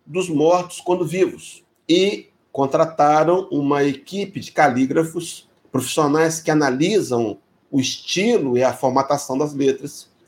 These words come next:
e desenvolvendo laudos. E foi surpreendente o número.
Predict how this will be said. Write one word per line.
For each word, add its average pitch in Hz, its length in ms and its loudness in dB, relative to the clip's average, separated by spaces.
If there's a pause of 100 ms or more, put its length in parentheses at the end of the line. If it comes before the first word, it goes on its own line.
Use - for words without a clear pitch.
(120)
e 190 400 0 (180)
desenvolvendo 185 580 0
laudos. 156 880 -2 (300)
E 147 80 2
foi 190 240 0
surpreendente 170 920 0
o 120 40 2
número. 92 460 -4